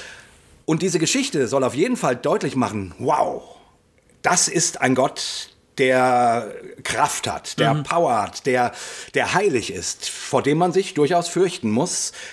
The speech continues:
Speaker 1: der, mit dem nicht zu spaßen ist,
Speaker 2: Mhm.
Speaker 1: dem, dem man, ähm, also, also der ist kein Witz.
Speaker 2: Ja.
Speaker 1: Das ist keine Witzfigur, sondern wenn du dessen Heiligkeit berührst, kann es sein,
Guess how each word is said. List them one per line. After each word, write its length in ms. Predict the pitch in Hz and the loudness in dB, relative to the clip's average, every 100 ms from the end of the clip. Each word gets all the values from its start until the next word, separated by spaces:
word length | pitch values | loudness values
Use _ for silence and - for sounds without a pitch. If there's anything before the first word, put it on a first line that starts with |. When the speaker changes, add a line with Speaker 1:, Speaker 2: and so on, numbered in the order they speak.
| - - | -6 2
Speaker 1:
der, 520 | 156 175 175 170 165 - - - - - | 4 4 4 2 -2 -12 -18 -18 -20 -2
mit 160 | 151 | 2
dem 120 | 175 | 4
nicht 160 | 175 170 | 2 2
zu 80 | 165 | -2
spaßen 480 | - 143 156 - 90 | 2 0 2 -2 -4
ist, 260 | 90 - | -6 -4
Speaker 2:
Mhm. 220 | 151 135 | -2 0
Speaker 1:
dem, 500 | 127 143 147 147 151 | 2 2 4 2 0
dem 160 | 135 151 | 0 2
man, 680 | 151 147 151 147 147 147 147 - | 4 2 4 4 2 0 -4 -6
ähm, 600 | 147 147 143 143 147 156 | 0 2 4 2 0 -4
also, 260 | - 143 - 139 147 - - - - - | -2 0 0 -4 -8 -12 -16 -20 -18 -4
also 320 | 135 135 131 117 98 - | 0 2 2 -2 -10 -14
der 160 | - 170 | 0 2
ist 100 | 170 | 4
kein 200 | 151 135 | 4 4
Witz. 380 | 143 - - - _ | 2 0 -4 -8 _
Speaker 2:
Ja. 180 | 147 123 - | -8 -8 -2
Speaker 1:
Das 140 | 139 | 0
ist 100 | 143 | 2
keine 300 | 147 139 120 | 2 2 2
Witzfigur, 600 | 170 - - 104 95 90 | 0 0 -2 -4 -4 -2
sondern 400 | 117 127 139 135 - - - | 2 4 4 2 -4 -16 -4
wenn 200 | 131 165 | 0 2
du 340 | 165 156 160 | 2 2 0
dessen 440 | 139 180 202 214 151 | 0 0 0 2 2
Heiligkeit 540 | 175 170 - 143 - | 2 2 0 -2 0
berührst, 640 | 131 127 196 196 - - - - - _ | 0 2 2 0 -8 -14 -20 -20 -20 _
kann 180 | 127 143 | 0 2
es 100 | 156 | 2
sein, 460 | 127 147 160 147 | 2 2 0 -4